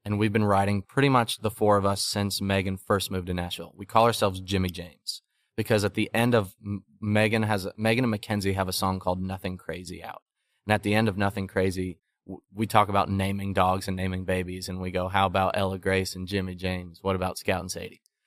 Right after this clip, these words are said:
And so we just decided to call ourselves Jimmy James, and we always have.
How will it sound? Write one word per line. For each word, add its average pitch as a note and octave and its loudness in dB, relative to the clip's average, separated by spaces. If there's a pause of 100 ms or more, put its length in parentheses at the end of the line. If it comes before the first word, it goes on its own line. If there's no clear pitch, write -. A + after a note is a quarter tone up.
(260)
And A2 2
so B2 4
we A#2+ 6
just B2 0
decided G#2+ 4
to F#2+ -4
call F#2 2
ourselves F2+ -2
Jimmy E2+ -4
James, - -16
and F#2+ -6
we G2 2
always F#2 -2
have. - -6